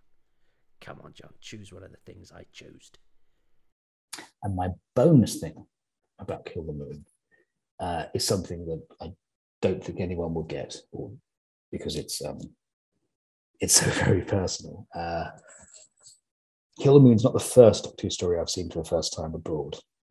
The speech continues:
Speaker 2: That was, um, that was The Rebel Flesh, which I saw in Barcelona. Not the planet Barcelona, the,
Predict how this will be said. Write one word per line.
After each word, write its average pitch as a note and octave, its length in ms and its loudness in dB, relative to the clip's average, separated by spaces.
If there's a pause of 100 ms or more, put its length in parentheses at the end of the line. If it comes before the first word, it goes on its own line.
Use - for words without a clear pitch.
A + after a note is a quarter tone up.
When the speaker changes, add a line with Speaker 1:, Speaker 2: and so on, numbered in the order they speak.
(480)
Speaker 2:
That - 160 -4
was, - 500 -6
um, D#2 420 -8 (880)
that G2 100 2
was - 100 -2
The A2+ 80 0
Rebel F2 220 0
Flesh, - 360 -8 (720)
which G2 180 -6
I E2+ 80 -4
saw F2+ 240 2
in F#2 80 0
Barcelona. E2+ 600 0 (720)
Not - 100 -4
the - 60 -8
planet - 320 -10
Barcelona, - 560 -10
the, - 80 -20